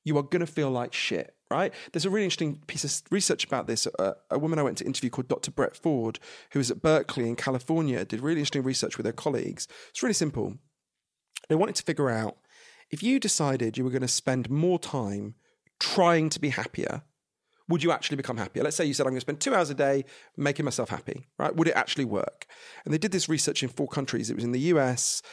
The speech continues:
Taiwan, Russia, and Japan. And what they found at first seems really weird. In the U S, if you try to make yourself happier,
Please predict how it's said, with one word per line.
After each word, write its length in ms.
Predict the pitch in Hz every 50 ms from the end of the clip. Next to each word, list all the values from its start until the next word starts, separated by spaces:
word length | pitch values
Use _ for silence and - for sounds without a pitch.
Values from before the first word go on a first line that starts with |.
| - - - _ _ -
Taiwan, 680 | - 151 143 139 135 139 143 139 135 135 135 135 131 131 -
Russia, 320 | 123 139 131 - - 143
and 100 | 127 123
Japan. 440 | 117 - - - 113 82 80 82 107 _ _ _ _ _ _ _ _ _ _ _ _ _ _ _ - - -
And 80 | 147
what 100 | - -
they 80 | 190 190
found 240 | - - 165 139 90
at 80 | -
first 240 | - 196 180 143 -
seems 160 | - 127 110
really 140 | 123 120 120
weird. 320 | 123 143 135 117 101 - - - - - - _ _ _ _ _ _ -
In 100 | 214 226
the 80 | 214 185
U 140 | 160 139 131
S, 340 | 127 131 127 - - - - - - - _ _ _ -
if 100 | 120 127
you 60 | 139
try 220 | - - 233 214 -
to 100 | - 156
make 140 | 139 -
yourself 240 | - - - 123 -
happier, 420 | 139 120 - - 139 127 117 113